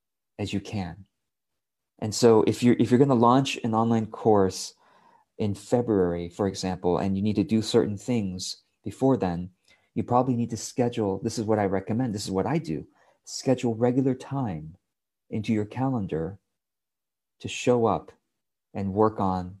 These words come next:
that launch, okay, in a very step-by-step way. So if you have any trouble with that, please let me know below. Um, so that some of you need to do that. Some of you need to simply list it out, plan it out,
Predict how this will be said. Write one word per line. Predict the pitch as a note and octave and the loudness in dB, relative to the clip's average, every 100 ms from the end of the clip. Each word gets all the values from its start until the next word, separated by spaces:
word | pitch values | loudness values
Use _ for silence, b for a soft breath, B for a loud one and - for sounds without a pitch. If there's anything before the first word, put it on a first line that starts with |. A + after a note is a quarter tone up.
| _ | _
that | G2 F2+ - | -2 -2 -4
launch, | G2 A2+ - - - _ _ _ _ _ _ _ _ _ _ _ _ _ - F2+ | -6 -6 -8 -12 -18 _ _ _ _ _ _ _ _ _ _ _ _ _ -20 -10
okay, | G#2 G2 | -2 0
in | G2 | 0
a | G2 | 2
very | G#2 G2 | 2 2
step-by-step | - - A2 G2+ F#2 - E2+ - | 0 -2 -2 0 -2 -2 -8 -4
way. | G2+ G#2 C#2+ - _ _ _ _ _ _ _ _ _ _ _ _ | -4 -4 -8 -12 _ _ _ _ _ _ _ _ _ _ _ _
So | - A2+ | -2 2
if | A2 | 4
you | D3 | 4
have | E3 | 4
any | D#3 | 2
trouble | - C3+ B2+ | 2 2 2
with | G#2 - | 0 0
that, | F2+ F2 | -2 -2
please | - G#2+ | -4 -2
let | G2+ | -2
me | G2+ | -2
know | G2 | -4
below. | F#2 F#2 G2 F2 E2 B B B B B - | -4 -2 0 0 -4 B B B B B 2
Um, | A2+ G#2+ G#2 | 4 4 0
so | - C3 | 2 4
that | A2 D#3+ F#3+ | 6 4 4
some | G3+ | 2
of | F#3 C3+ | 4 6
you | B2+ | 6
need | B2 | 4
to | A#2+ | 2
do | G#2+ A#2+ | 4 6
that. | F2 - | 6 2
Some | C3 | 0
of | C3 | 2
you | A#2+ | 2
need | A#2 B2 | 4 4
to | A2 | 2
simply | B2 A#2 G#2+ - B B B _ - - | 0 2 0 0 B B B _ -20 -6
list | A2 B2 C3+ | 2 4 6
it | C#3+ | 6
out, | B2 A2+ A2+ - | 6 6 4 0
plan | - B2 A#2+ | 0 2 4
it | A#2+ | 4
out, | G#2+ G#2 G2 G2 | 4 4 2 -2